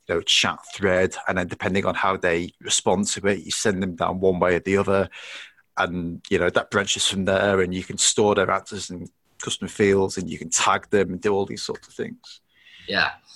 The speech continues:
Speaker 1: Um,
Speaker 2: So that, can I jump in on a few points there?
Speaker 1: Yeah, go
Speaker 2: So,
Speaker 1: for it.
Speaker 2: a couple things. Um, I agree that it's better fit for a warm situation. I can't really imagine going from absolute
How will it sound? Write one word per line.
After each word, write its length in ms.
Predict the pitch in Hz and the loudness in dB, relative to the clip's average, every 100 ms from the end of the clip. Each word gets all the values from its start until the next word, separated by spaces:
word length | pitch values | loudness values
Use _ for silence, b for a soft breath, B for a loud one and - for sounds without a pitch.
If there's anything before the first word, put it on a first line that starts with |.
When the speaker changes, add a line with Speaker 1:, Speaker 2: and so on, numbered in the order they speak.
| - 117 | -6 -2
Speaker 1:
Um, 180 | 110 | 0
Speaker 2:
So 540 | 107 101 123 120 104 - _ 117 | 2 0 2 0 -2 -10 _ -2
that, 200 | 107 - _ _ _ - | -2 -2 _ _ _ 0
can 100 | 104 | 2
I 80 | 95 | 2
jump 240 | 117 95 | 0 2
in 80 | 120 | 4
on 160 | 101 | 4
a 40 | 90 | 2
few 120 | 92 | -2
points 320 | 90 95 80 | -2 -2 0
there? 240 | 85 76 - B B | -2 -2 -6 B B
Speaker 1:
Yeah, 180 | 135 127 | 4 6
go 100 | 131 | 4
Speaker 2:
So, 60 | - | 2
Speaker 1:
for 60 | |
it. 60 | - - _ _ - | -2 -4 _ _ 0
Speaker 2:
a 140 | - | 2
couple 260 | 165 - 117 | 0 -2 -4
things. 540 | 107 92 90 90 - | 0 0 0 -4 -2
Um, 320 | 113 107 87 87 | 2 2 2 0
I 120 | 120 | 0
agree 300 | 113 123 151 | 0 2 4
that 80 | 143 | 4
it's 460 | 117 104 - - - _ - | 4 2 0 -2 -6 _ -14
better 280 | 104 131 131 | 0 2 2
fit 360 | - 117 110 - | 2 2 2 -2
for 260 | 104 101 | -4 2
a 120 | 92 | 2
warm 680 | 87 87 98 110 110 107 104 101 | 0 -4 -2 4 4 4 0 -2
situation. 720 | - 87 92 95 87 - 82 | -4 -4 0 2 2 -2 -2
I 80 | |
can't 260 | - 139 135 | -2 -2 -2
really 220 | 113 104 | 0 0
imagine 540 | 95 98 101 92 90 87 | 2 2 2 0 -4 -2
going 380 | 92 92 90 | 0 0 -2
from 380 | 85 - 82 78 92 | -2 2 2 2 0
absolute 640 | 101 - 92 87 87 | 0 -2 -2 0 0